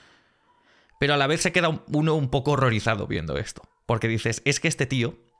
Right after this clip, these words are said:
está ya a tal nivel que da igual que el monoplaza a lo mejor haya perdido un poco de rendimiento, porque... Si lo pensáis, el año pasado no había ninguna posibilidad de que otro equipo pudiese amenazar la segunda posición de Checo Pérez,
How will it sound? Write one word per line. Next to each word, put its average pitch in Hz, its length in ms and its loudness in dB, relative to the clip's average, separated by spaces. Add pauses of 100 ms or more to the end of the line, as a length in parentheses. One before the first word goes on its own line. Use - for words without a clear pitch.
(240)
está 143 220 2
ya 170 200 2
a 117 100 -2
tal 208 240 2
nivel 139 460 0 (460)
que 127 100 2
da 175 140 4
igual 202 560 0 (180)
que 156 120 0
el 143 100 2
monoplaza 143 680 0
a 202 40 2
lo 196 100 0
mejor 175 300 0
haya 170 240 0
perdido 165 320 -2
un 147 100 0
poco 170 240 -2
de 147 140 2
rendimiento, 131 1000 0
porque... 120 540 -2 (540)
Si 147 80 0
lo 143 160 2
pensáis, 208 720 0
el 180 140 0
año 208 240 0
pasado 156 760 0
no 147 160 2
había 196 460 0
ninguna 165 640 2
posibilidad 151 680 0
de 127 220 -4
que 123 220 0
otro 170 280 0
equipo 143 400 -2
pudiese 131 380 0
amenazar 139 460 0
la 131 80 -2
segunda 131 340 -2
posición 120 400 -2
de 123 100 0
Checo 113 300 -4
Pérez, 165 380 -2